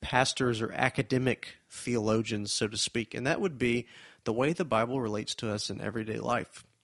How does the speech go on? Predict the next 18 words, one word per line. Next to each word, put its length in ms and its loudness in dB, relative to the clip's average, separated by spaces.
And 100 -2
I 80 4
can 180 -2
think 280 -2
of 260 -2
no 440 2
greater 440 6
way 280 2
that 140 -2
we're 180 2
exposed 720 0
to 100 0
that 340 -2
each 200 0
and 80 -2
every 200 0
week 400 -2
than 380 0